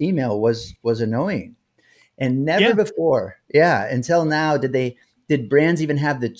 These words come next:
Speaker 1: tools to be able to provide actual value, tangible value, m-, actual money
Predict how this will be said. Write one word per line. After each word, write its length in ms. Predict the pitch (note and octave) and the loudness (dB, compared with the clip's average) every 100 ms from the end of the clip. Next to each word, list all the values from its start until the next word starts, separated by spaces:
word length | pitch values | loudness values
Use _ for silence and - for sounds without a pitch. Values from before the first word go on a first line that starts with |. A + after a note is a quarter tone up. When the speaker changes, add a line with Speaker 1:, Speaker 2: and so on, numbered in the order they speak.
| - | -10
Speaker 1:
tools 540 | A3+ G#3+ D3 C#3 - _ _ | -2 0 0 -2 -6 _ _
to 120 | - | -10
be 100 | D#3+ | 0
able 140 | D#3 C#3+ | 2 2
to 80 | C#3 | 0
provide 640 | D3 B2+ D3 F3+ F3+ D3 - C3+ | -4 -4 -2 0 0 -2 -6 -2
actual 420 | E3+ - F#3 C#3 | -2 0 0 2
value, 480 | A2+ C3 C#3+ G#2 G2 | 2 2 2 -2 -6
tangible 480 | D3 E3+ D#3+ D#3 | -4 -4 0 0
value, 540 | B2 A2+ G#2+ G2 G2 - B2 | 2 0 0 -2 -6 -10 -6
m-, 240 | B2+ - | -6 -4
actual 320 | B2 D#3 F#3+ C3+ | -6 -4 -2 -2
money 600 | A2 A#2 D#3 C3 A#2+ | 0 0 0 0 -2